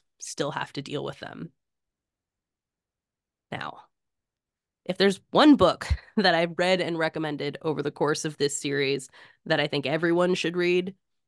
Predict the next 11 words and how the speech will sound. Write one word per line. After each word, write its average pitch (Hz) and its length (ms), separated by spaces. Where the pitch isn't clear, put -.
it's 165 180
the 180 100
one 240 160
I'm 240 80
going 208 180
to 165 100
close 160 400
this 143 240
by 113 160
talking - 400
about, - 400